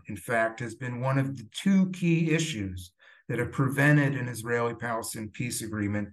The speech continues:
in the past. Essentially, the Israelis do not want Palestinians back in the land that, that is now under Israel proper. And they would, so there's a precedent of Palestinians leaving, not ever being able to return.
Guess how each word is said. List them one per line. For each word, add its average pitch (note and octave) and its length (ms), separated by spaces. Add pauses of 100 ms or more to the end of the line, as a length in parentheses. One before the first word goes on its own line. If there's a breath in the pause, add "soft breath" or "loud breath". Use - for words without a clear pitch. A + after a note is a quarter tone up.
in A2 140
the G2 80
past. B2+ 560 (400 loud breath)
Essentially, D3+ 400
the C3 160
Israelis B2 500
do A#2+ 100
not C3+ 300
want A#2 260
Palestinians G2+ 760
back G2+ 380 (320 soft breath)
in G#2 160
the G#2 60
land A2+ 360
that, A2 180 (240)
that G#2+ 160
is F#2 160
now A2 580
under G2+ 340
Israel A2+ 420
proper. G#2+ 600 (640 soft breath)
And A#2+ 460
they A#2+ 120
would, A#2 220 (480)
so B2 220
there's A#2 220
a A#2+ 60
precedent D#3 640
of B2 80
Palestinians B2 640
leaving, B2 380
not A#2 220
ever A2+ 220
being A2 280
able G#2 240
to G2+ 60
return. F#2 480